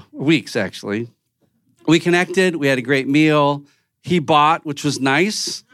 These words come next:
And I started telling him this story. And he said, "You have got to come and tell this story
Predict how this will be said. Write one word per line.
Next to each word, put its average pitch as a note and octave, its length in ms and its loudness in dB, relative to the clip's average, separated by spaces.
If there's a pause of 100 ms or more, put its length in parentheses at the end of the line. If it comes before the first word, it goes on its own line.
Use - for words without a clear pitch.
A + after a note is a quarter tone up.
(460)
And C#3+ 600 2
I D#3+ 120 2
started E3 360 -2
telling E3 300 2
him C#3+ 100 -2
this C#3+ 140 -4
story. C3 420 -2
And A#2+ 100 -2
he C#3 120 0
said, B2+ 360 -2
"You D#3+ 140 2
have C3+ 220 -8
got B2 340 -2
to - 80 -14
come A#2 220 -4
and A2+ 120 -4
tell A2+ 180 -6
this G#2+ 140 -8
story G2+ 460 -6